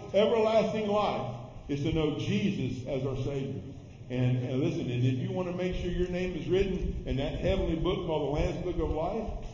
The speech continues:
you need to know Jesus today as your personal, intimate Savior. And if you've, there's never been a time in your past where you've asked Jesus to come into your life and to save you,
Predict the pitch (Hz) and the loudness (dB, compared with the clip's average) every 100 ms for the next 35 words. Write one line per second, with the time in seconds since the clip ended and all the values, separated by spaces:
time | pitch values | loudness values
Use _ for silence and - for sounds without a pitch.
0 | - 120 170 202 185 175 180 196 190 185 | -12 -8 -4 -2 -2 -2 0 0 0 -2
1 | 185 196 202 165 - 175 - 120 - - | -4 -4 -4 -6 -4 0 2 2 0 -4
2 | - - - 131 139 135 131 135 190 214 | -8 -10 -6 -4 -2 -4 -4 -4 -4 -4
3 | 196 185 180 180 180 202 196 170 160 160 | -4 -6 -6 -8 -4 -4 -2 -2 -2 -4
4 | 160 156 - - - - 185 226 214 - | -6 -10 -12 -16 -16 -10 -4 -2 -2 -2
5 | - - - - - - - - - - | -6 -8 -12 -14 -18 -18 -18 -16 -16 -14
6 | - 113 113 117 127 127 110 113 139 185 | -12 -6 -4 -2 -2 -2 -4 -4 -2 -2
7 | 208 202 196 - 185 175 165 156 147 160 | -2 -2 -2 -4 -4 -4 -4 -4 -6 -6
8 | 170 135 117 117 117 147 160 151 - 131 | -6 -6 -6 -6 -4 -4 -2 -2 -2 -4
9 | 180 - 113 - - - - - 113 160 | -6 -6 -8 -8 -12 -14 -12 -8 -4 -2
10 | 170 170 147 120 131 160 135 117 104 104 | -2 -4 -4 -2 -2 -2 -2 -2 -4 -6
11 | - 180 175 127 110 110 | -6 -4 -4 -2 -2 -2